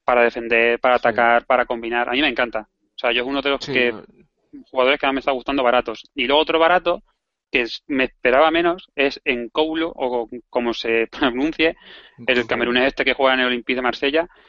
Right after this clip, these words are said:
Speaker 1: que también me ha parecido, o sea, espectacular, porque
Speaker 3: Sí.
Speaker 1: me esperaba su potencia física, lo típico de que te chocas con él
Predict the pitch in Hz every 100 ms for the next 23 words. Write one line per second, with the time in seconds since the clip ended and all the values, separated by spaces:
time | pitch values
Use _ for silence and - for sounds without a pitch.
0 | _ 135 120 113 123 135 127 127 156 180
1 | _ - 120 117 120 - - - 120 117
2 | 165 - 123 117 104 92 120 - 127 151
3 | 120 - 131 117 127 123 139 170 190 190
4 | 214 - - 120 131 127 123 123 127 120
5 | 117 139 127 - 117 120 117